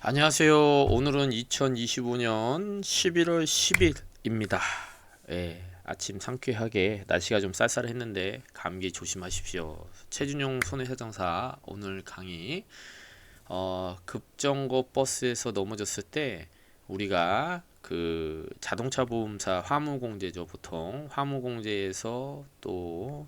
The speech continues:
치료비와 보상을 받지만, 어, 시민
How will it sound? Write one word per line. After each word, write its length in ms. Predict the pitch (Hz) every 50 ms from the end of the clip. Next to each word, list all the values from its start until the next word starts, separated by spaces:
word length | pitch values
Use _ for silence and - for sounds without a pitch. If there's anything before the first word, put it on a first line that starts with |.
| - -
치료비와 580 | - - 156 143 147 135 135 120 113 110 101
보상을 380 | 98 - - - - 98 98 98 95
받지만, 720 | - 73 - - - 90 90 107 113 117 107 92 76 - - - - - - - - - - - - -
어, 240 | - 87 90 90 90
시민 600 | - - - - - 190 190 185 185 180 170